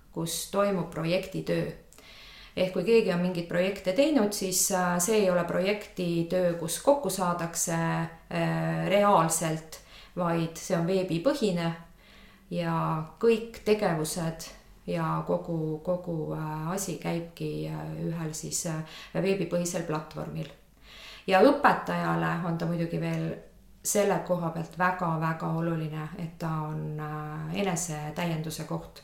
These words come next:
sest seal toimub ka väga, äh, palju erineva sisuga koolitusi kõikvõimalike ainete, vanuseastmete õpetajatele. Et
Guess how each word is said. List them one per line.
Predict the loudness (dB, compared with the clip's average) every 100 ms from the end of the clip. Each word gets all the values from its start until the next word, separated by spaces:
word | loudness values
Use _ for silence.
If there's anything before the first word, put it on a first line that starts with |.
| -20 -20 -12
sest | -6 -4
seal | -4 -4
toimub | -4 -4 -4 -6
ka | -4 0
väga, | 0 0 -2 -4 -8 -20 -20 -20 -8
äh, | -6 -4 2
palju | 4 4 2 0 -4
erineva | -2 0 0 0 -2
sisuga | -4 -4 -8 2
koolitusi | 4 4 0 -2 -4 -2 -4 -6 -14 -20 -20 -20 -20 -20 -20 -2
kõikvõimalike | -2 -2 -2 0 2 -2 -6 -6 -4 0
ainete, | 4 6 4 -2 0 2 4 4
vanuseastmete | 2 0 0 -2 -2 -2 -4 -4 -2 -2
õpetajatele. | -2 -6 -6 -6 -6 -10 -10 -10 -10 -14 -20 -20 -20 -20 -20 -20 -20 -20 -20 -20 -20 -20 -4
Et | -2 -2 -6 -16